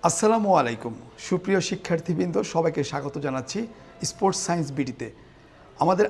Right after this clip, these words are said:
আজকের আলোচ্য বিষয় বিএমআই, অর্থাৎ বডি মাস ইনডেক্স। আমরা আজকে শিখব কিভাবে বিএমআই ক্যালকুলেশন করতে হয়। চলুন তবে দেখে নেওয়া যাক বিএমআই ক্যালকুলেশন।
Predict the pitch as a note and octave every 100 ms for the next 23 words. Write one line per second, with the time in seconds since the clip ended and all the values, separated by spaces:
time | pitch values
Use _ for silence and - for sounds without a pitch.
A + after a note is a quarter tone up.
0 | - D3 - A3+ F#3 F#3 - F#3+ F3 G3
1 | - - B2+ F#3+ D4 E3 C#3+ B2+ A#2 A2+
2 | - C3 F#3+ F#3+ C3+ - D#3 G3+ G3+ D3
3 | D3 D#3 - D3+ B2 A2+ - - - -
4 | - - - - - D#3+ F#3+ G3+ G3 G#3+
5 | G3+ F#3 D#3 C#3+ - F#3+ F3 F3+ F#3+ -
6 | - C#3 B2+ F3+ F#3+ F#3+ - C3 B2+ C3+
7 | - D3 C#3+ C#3+ - C#3 C3 A#2+ A2 A2
8 | - - - - - - G#3+ F3+ G#3+ -
9 | - E3 D#3 F3 - F3+ F3 D3 E3+ -
10 | - B2 F#3+ A#3 - E3+ - - B2 C#3
11 | - D3+ C3+ A#2+ A#2+ A2 -